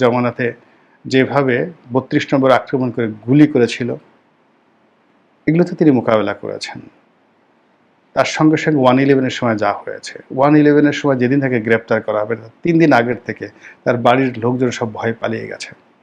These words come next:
তিনি কিন্তু পালান নাই। এক রাতে তার প্রচণ্ড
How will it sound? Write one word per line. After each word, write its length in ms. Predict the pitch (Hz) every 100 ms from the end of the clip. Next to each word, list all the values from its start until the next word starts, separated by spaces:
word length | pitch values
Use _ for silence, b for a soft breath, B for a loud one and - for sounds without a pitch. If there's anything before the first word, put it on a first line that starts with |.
| _ _
তিনি 140 | 170 147
কিন্তু 160 | 143 131 302 -
পালান 240 | 117 104 104
নাই। 120 | 101 107 _ _ _ _ _ _ _ _ _ _ _ _ _ _ _ -
এক 100 | -
রাতে 160 | 151 156
তার 100 | 151 127
প্রচণ্ড 280 | 180 220